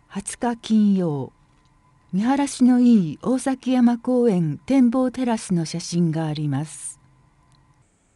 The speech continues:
栄公民館、電話四五の五六八五。お悩み解決、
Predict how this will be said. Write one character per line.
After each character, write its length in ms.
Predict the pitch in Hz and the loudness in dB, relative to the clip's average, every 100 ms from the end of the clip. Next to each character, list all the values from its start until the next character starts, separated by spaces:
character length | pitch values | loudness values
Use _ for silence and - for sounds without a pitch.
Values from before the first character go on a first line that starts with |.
| _ _ _ _ | _ _ _ _
栄 480 | - 214 269 277 277 | -6 -4 0 0 -2
公 260 | - 254 | 0 4
民 260 | 233 233 202 | 6 6 4
館、 460 | - 156 151 139 - _ _ _ _ _ _ - | 0 -2 -2 -4 -8 _ _ _ _ _ _ -2
電 280 | 226 208 | 2 2
話 260 | 196 170 - _ _ | 0 -2 -6 _ _
四 300 | 247 262 254 | 4 6 6
五 260 | 240 240 220 | 4 2 2
の 320 | 208 202 - - | 2 0 -6 -4
五 240 | 262 269 | 0 0
六 280 | 269 262 165 | 0 -4 -6
八 340 | 165 156 - | -8 -10 -12
五。 360 | 156 165 139 131 _ _ _ _ _ _ _ | -4 -4 -4 -8 _ _ _ _ _ _ _
お 60 | 170 | 2
悩 320 | 208 269 277 | 4 4 4
み 160 | 247 233 | 2 2
解 260 | 226 208 | -2 -6
決、 480 | 202 185 180 165 156 | -4 -8 -6 -8 -8